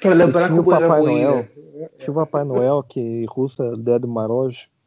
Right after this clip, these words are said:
Speaker 2: E, tipo assim, o pai do gelo, né?
Speaker 1: Sim,
Speaker 2: E
Speaker 1: sim.
Speaker 2: daí ele tava meio que resgatando as pessoas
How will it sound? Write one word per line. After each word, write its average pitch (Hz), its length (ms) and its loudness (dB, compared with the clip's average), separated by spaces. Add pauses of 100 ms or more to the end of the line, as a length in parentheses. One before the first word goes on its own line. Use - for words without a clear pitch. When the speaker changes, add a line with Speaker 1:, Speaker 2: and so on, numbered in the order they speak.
(880)
Speaker 2:
E, 117 520 -2
tipo - 200 -12
assim, 131 160 -8
o 120 60 -6
pai 131 260 -2
do 110 140 -4
gelo, 113 320 -2
né? 139 160 -8 (840)
Speaker 1:
Sim, - 160 -14
Speaker 2:
E 113 600 -4
Speaker 1:
sim. 131 80 -20 (1200)
Speaker 2:
daí 120 240 -4
ele 135 140 -2
tava 135 380 -4
meio 135 180 -6
que - 160 -20
resgatando 135 720 -6
as 135 120 -6
pessoas 123 640 -8